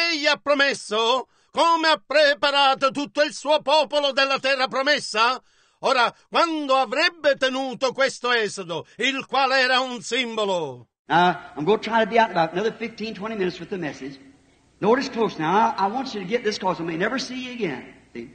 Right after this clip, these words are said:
Speaker 1: Ora, sto cercando di uscire circa nei prossimi quindici, venti minuti con il messaggio. Notate attentamente ora. Voglio che afferriate questo, perché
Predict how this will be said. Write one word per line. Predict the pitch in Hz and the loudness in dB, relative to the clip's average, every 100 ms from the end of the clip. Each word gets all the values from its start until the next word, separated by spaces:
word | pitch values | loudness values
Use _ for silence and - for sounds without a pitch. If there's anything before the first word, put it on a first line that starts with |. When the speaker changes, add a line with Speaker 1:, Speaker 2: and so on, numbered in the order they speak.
| - _ _ _ - | -20 _ _ _ -2
Speaker 1:
Ora, | 247 247 240 | 2 4 2
sto | 185 254 302 | 0 0 0
cercando | - 277 214 277 294 269 | 2 0 2 0 2 0
di | 233 254 | -2 -4
uscire | 208 247 285 262 | -8 -6 -2 -2
circa | 262 262 233 262 | -2 -6 -6 -4
nei | 254 247 233 | 0 0 -2
prossimi | 226 262 - 233 247 233 202 | -2 -2 -4 -8 -4 -4 -4
quindici, | 196 277 302 254 220 - 143 | -4 -2 -2 -4 -10 -10 -12
venti | 117 170 170 233 | -10 -10 -8 -6
minuti | 254 294 349 311 214 240 - - | -4 0 0 -2 -4 -6 -6 -12
con | - 247 254 | -4 -2 -2
il | 247 | -2
messaggio. | 233 226 - 220 196 139 180 143 _ _ _ | -2 -4 0 0 0 -4 -6 -6 _ _ _
Notate | 226 262 269 269 247 | -4 0 2 2 0
attentamente | 254 - 285 196 262 247 208 156 | -4 -2 -4 -2 -2 -2 -4 -8
ora. | 185 165 151 127 _ | -10 -8 -8 -10 _
Voglio | 214 269 254 262 220 | 0 2 2 -2 0
che | 254 | -2
afferriate | 240 254 262 247 262 240 240 190 | 0 0 0 2 4 4 0 -6
questo, | 151 196 170 - 180 | -4 -4 -6 -8 -8
perché | 160 196 - 233 | -6 -6 0 0